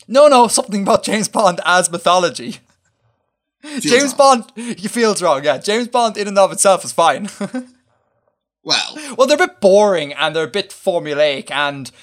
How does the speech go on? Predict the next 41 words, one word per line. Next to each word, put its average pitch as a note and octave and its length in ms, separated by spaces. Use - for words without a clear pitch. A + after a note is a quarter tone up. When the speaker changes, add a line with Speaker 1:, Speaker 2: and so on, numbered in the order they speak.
Speaker 1:
the D#3+ 280
older F#3 320
Speaker 2:
Just C#3+ 140
Speaker 1:
stuff D#3+ 160
Speaker 2:
a - 20
bit D3 120
Speaker 1:
is C#3+ 140
Speaker 2:
massively C3+ 400
sexist. - 680
Speaker 1:
and F3 120
the G#3 100
older G#3+ 240
stuff G3+ 340
is E3+ 120
a E3 60
bit - 260
backwards D#3+ 600
in C#3+ 120
its C3 160
intent, B2 500
yes. - 440
Is A3+ 160
the, A#3+ 240
the B3 100
new D4+ 300
James G#3 280
Bond, D3 220
I G#3+ 120
haven't F#3+ 280
watched E3 300
James D3 240
Bond C#3 400
since, - 540
what, C#3+ 260
like, C3 220
GoldenEye, F3+ 600
The D#3+ 80
World D#3+ 260
Is D#3 80
Not E3 160
Enough? E3+ 340